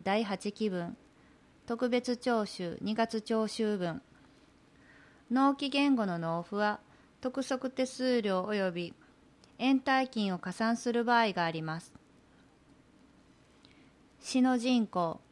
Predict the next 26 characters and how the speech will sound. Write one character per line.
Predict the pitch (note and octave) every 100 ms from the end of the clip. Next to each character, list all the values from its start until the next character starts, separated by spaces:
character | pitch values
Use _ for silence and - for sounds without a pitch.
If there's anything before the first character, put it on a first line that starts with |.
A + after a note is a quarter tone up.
| -
令 | F3+ G3
和 | G#3+
四 | A3+ A#3
年 | A#3 A#3 A3+
十 | F#3+ B3
二 | B3+ B3+
月 | B3 B3
末 | A#3+ A#3 A3
現 | A3+ A3+ G3+
在。 | F3+ E3 - - - - - - - - -
人 | A#3 B3 A#3
口、 | - F#3 F3+ - - - _ - -
男 | F#3 C4 B3 G3 E3+ -
三 | - - A3 C4
万 | B3 G#3
二 | F#3+ F3+
千 | G3+ G3 G#3+
七 | B3 A3
百 | G3+ F#3+
八 | F#3 A#3 G#3+
十 | F#3+ F#3
三 | - F3+ F3
人。 | G3+ F3+ - - - - - - - _
前 | - G#3+ B3
月 | B3 B3 A#3+
比 | A3+ F3